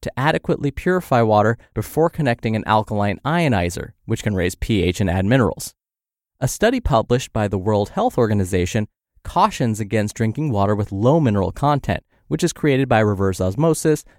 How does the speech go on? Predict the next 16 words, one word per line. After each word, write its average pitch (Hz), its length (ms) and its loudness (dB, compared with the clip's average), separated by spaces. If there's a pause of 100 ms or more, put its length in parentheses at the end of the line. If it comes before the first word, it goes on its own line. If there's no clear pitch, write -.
distillation, 117 640 0
and 101 160 -2
other 131 200 4
methods, - 480 -4 (300)
without 131 300 2
additional 101 380 0
mineralization, 104 760 0 (300)
on 127 80 2
a 117 60 2
regular 92 320 0
basis. 104 500 0 (960)
Where 135 180 6
do 143 80 2
you 147 120 6
get 104 220 2
it? - 120 -10